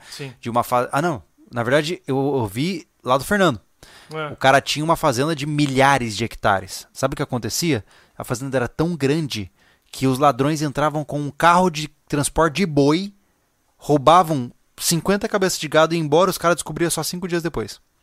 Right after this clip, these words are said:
Speaker 1: Ah, tem isso também.
Speaker 2: Pelo tamanho da fazenda, entendeu? Então, assim, é, esteja ciente de que é um risco, né? Sempre vai ser um risco, né?
Speaker 1: Pessoal, pessoal que gosta de Yellowstone sabe bem o que é isso, cara.
Speaker 2: Ah, é?
Speaker 1: É, a-,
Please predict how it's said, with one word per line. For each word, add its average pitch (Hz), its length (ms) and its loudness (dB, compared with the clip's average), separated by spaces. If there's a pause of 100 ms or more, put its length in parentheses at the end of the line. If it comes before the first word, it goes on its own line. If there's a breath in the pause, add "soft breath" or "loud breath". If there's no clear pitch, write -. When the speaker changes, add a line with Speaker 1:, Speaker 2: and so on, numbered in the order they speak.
(200)
Speaker 1:
Ah, 139 120 -20
tem 143 280 -20
isso - 160 -20
também. - 180 -20
Speaker 2:
Pelo 147 200 2
tamanho 151 600 0
da 110 120 -4
fazenda, 101 440 -8 (340)
entendeu? 117 500 -4 (440 loud breath)
Então, 131 240 0
assim, 139 420 -2 (720)
é, 117 560 0
esteja 151 320 -4
ciente 139 400 -4
de 139 120 -10
que - 140 -6
é 131 60 2
um 127 100 -6
risco, 120 460 -12 (140)
né? 104 160 -12
Sempre 139 340 -4
vai 107 120 -4
ser - 100 -8
um 107 60 -8
risco, 98 360 -16 (160)
né? - 80 -4
Speaker 1:
Pessoal, 208 380 -2
pessoal 185 400 -8
que 190 180 -14
gosta 165 480 -8
de 151 260 -6
Yellowstone 160 800 -6 (420)
sabe 214 300 -4
bem 233 220 -6
o 233 40 -10
que 262 120 -14
é 240 60 -8
isso, 190 240 -12
cara. 151 200 -12
Speaker 2:
Ah, 131 200 6
é? 143 180 4 (100)
Speaker 1:
É, 151 140 -4
a-, 151 240 -8